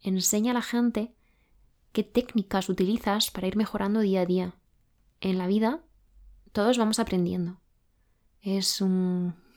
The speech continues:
largo camino que vamos recorriendo y este fenómeno del impostor, eh, hay que empezar a utilizarlo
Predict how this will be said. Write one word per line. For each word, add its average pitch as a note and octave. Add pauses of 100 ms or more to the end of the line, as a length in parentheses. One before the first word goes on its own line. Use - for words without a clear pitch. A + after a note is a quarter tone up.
largo G3
camino A3
que B3
vamos F#3+
recorriendo F#3 (760)
y F3+ (280)
este F#3
fenómeno G3
del G3+
impostor, F#3 (1120)
eh, F3+
hay F#3+
que A3
empezar G3+
a G#3+
utilizarlo G3